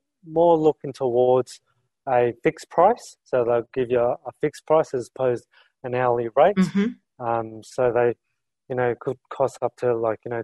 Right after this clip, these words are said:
Speaker 1: ten thousand dollars to, to move from the west coast of Australia, Perth, to, to Queensland, for
Speaker 2: Yeah.
Speaker 1: example. Um, yeah, so
Speaker 2: In considering
Speaker 1: so
Speaker 2: how much is involved, that's,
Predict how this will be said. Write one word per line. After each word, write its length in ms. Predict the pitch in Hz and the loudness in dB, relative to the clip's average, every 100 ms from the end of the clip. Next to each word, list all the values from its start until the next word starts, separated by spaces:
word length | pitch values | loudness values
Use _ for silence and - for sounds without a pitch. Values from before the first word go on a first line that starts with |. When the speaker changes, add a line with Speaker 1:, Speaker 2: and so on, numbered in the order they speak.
| - | -8
Speaker 1:
ten 160 | 123 | -8
thousand 480 | - 127 123 110 110 | -2 0 0 -2 -2
dollars 320 | 113 120 113 - | 0 2 0 -2
to, 200 | 117 104 _ _ _ | -8 -8 _ _ _
to 100 | - | -12
move 220 | 113 120 - | -6 -6 -4
from 260 | 123 110 | -6 -6
the 100 | 107 | -8
west 240 | 107 123 - | -4 -4 -4
coast 280 | 120 104 - | -6 -6 -6
of 260 | 123 113 101 _ _ _ 117 | -4 -4 -6 _ _ _ -12
Australia, 540 | - - 123 117 110 | -10 -2 0 2 -2
Perth, 360 | - 120 117 - | -4 -4 -4 -4
to, 280 | 120 117 131 _ - | -4 -4 -6 _ -10
to 120 | 120 | -8
Queensland, 640 | - 135 147 - 120 110 | -6 -6 -4 -4 -4 -4
for 140 | 165 113 | -6 -6
Speaker 2:
Yeah. 60 | |
Speaker 1:
example. 520 | 107 117 107 - 107 - _ _ _ _ _ _ 117 | -6 -8 -10 -12 -16 -16 _ _ _ _ _ _ -12
Um, 380 | 110 107 107 - _ _ _ _ - | -10 -10 -14 -20 _ _ _ _ -10
yeah, 280 | 120 113 104 | -4 -2 -4
so 340 | - 113 110 - _ | -6 -4 -4 -8 _
Speaker 2:
In 180 | 254 262 | -4 -2
considering 400 | 294 262 311 277 | 0 -2 -2 0
Speaker 1:
so 100 | 240 | 2
Speaker 2:
how 100 | 240 | 2
much 220 | 226 202 | 0 -2
is 120 | 190 | -4
involved, 460 | 190 165 180 160 143 | -4 -2 0 0 -4
that's, 440 | - - - - | -10 -8 -8 -8